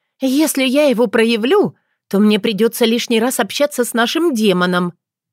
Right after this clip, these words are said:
Это в прямом смысле слова было правдой. Наш преподаватель был из очень древнего рода магов крови,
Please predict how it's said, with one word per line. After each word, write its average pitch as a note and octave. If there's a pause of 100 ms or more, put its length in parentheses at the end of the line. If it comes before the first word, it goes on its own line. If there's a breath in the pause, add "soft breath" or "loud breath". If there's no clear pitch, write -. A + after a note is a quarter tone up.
(140)
Это F#4+
в -
прямом G#3
смысле F#3
слова F4+
было F#3
правдой. C#3 (340)
Наш A#3
преподаватель G#3
был G3+
из A3
очень F#3+
древнего E3
рода F3
магов F3+
крови, C#3+